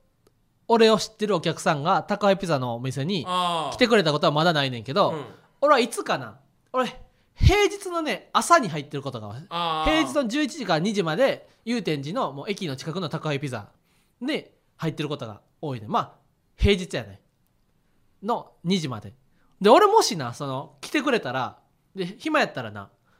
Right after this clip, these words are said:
Speaker 1: もう、ピザについて、全ピザのトッピングについて説明しちゃうわ。
Speaker 2: あ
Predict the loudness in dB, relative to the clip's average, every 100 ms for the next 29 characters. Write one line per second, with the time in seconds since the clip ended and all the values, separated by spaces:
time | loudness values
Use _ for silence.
0 | _ _ -8 -4 -2 -4 -6 _ _ _
1 | _ _ _ _ _ -10 2 4 6 4
2 | -2 -20 _ _ _ -16 -14 -12 -10 -8
3 | 0 2 2 0 -2 -2 -4 -6 -8 -8
4 | -6 -6 -6 -12 -8 -8 -6 -8 -8 -10
5 | -8 -8 -8 -8 -10 -12